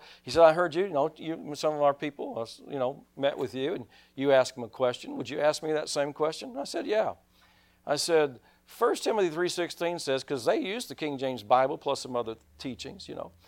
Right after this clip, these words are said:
I said, "First Timothy chapter three sixteen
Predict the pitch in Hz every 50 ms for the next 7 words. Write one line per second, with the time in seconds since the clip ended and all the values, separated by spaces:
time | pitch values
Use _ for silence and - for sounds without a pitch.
0 | - - - - - - _ - 160 147 180 175 170 147 - - 214 - - -
1 | - - 196 202 196 160 160 151 - - 180 165 170 165 - 143 131 - 156 170
2 | 170 - - 160 156 - - - - 196 - - 233 277